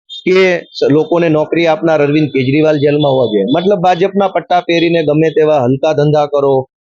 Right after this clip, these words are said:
બે નંબરના ધંધા કરો, ભ્રષ્ટાચાર કરો, પેપર ફોડો, વ્યાજ માફિયા વેડા કરો, તો ભાજપ જેલમાં નથી પૂરતું, એને ખભે બેસાડે છે. પણ જે માણસ અરવિંદ કેજરીવાલ સ્કૂલ બનાવે, હોસ્પિટલ બનાવે, લોકોને સુવિધા આપે,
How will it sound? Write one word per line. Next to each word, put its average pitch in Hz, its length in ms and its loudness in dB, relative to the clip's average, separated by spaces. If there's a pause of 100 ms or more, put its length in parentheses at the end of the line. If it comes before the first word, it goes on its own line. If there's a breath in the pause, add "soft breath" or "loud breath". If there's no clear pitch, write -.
(100)
બે 143 140 0
નંબરના 156 440 2
ધંધા 147 320 0
કરો, 135 240 -2
ભ્રષ્ટાચાર 147 580 0
કરો, 135 240 0
પેપર 139 360 -2
ફોડો, 135 340 0
વ્યાજ 127 300 0
માફિયા 147 380 0
વેડા 131 200 0
કરો, 123 320 -2 (340)
તો 180 100 0
ભાજપ 170 260 0
જેલમાં 180 360 0
નથી 180 220 0
પૂરતું, 147 300 0
એને 147 120 0
ખભે 170 260 0
બેસાડે 135 420 0
છે. 92 180 -12 (640)
પણ 175 160 0
જે 175 160 0
માણસ 175 380 0
અરવિંદ 160 300 0
કેજરીવાલ 151 500 0
સ્કૂલ 156 280 0
બનાવે, 117 520 2 (420)
હોસ્પિટલ 160 460 -2
બનાવે, 110 680 0 (340)
લોકોને 135 340 0
સુવિધા 151 380 2
આપે, 113 340 -2